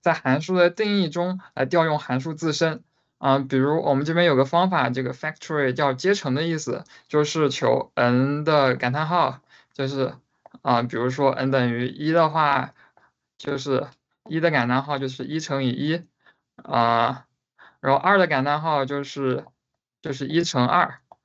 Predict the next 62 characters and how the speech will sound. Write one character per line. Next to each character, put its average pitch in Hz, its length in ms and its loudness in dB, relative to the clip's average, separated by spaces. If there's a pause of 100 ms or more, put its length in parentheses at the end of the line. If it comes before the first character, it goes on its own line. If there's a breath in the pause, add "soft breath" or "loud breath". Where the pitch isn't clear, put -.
(140)
啊， 123 180 0
这 135 140 0
样 139 160 2
子， 131 200 -8 (280)
就 139 80 -6
这 139 60 -4
样 143 240 -2
以 139 80 -6
此 143 180 -2
类 139 160 6
推。 135 380 -2 (320)
然 147 100 -4
后 151 80 0
我 147 60 0
们 131 100 2
这 143 100 -2
边 156 320 -2 (140 soft breath)
用 165 200 -2
递 170 120 4
归 180 180 6
的 185 80 8
例 180 160 4
子， 139 300 2 (140)
我 131 80 -8
们 147 80 -6
看 180 200 0
看 185 140 2
它， 185 100 -14
它 190 220 2
是 156 80 -2
如 156 100 -6
何 156 140 0
递 147 160 -2
归 131 220 4
的， - 200 -2 (220 soft breath)
就 165 140 -6
是 165 120 -4
在 165 140 2
这 165 80 -2
边 170 160 2
return 139 300 0
的 165 160 2
时 147 100 -4
候， 147 340 2 (180 soft breath)
它 147 160 -4
会， 143 280 0
它 151 180 -4
会， 147 200 -2 (320 soft breath)
它 160 120 -4
会 160 80 2
调 180 160 4
用 175 160 4
它 165 120 2
自 185 200 4
己， - 280 -4 (300)
它 160 80 -4
会 156 60 0
调 165 180 2
用 160 100 -2
自 156 120 -4
己 127 120 -2
factor-，factorial 147 1500 -2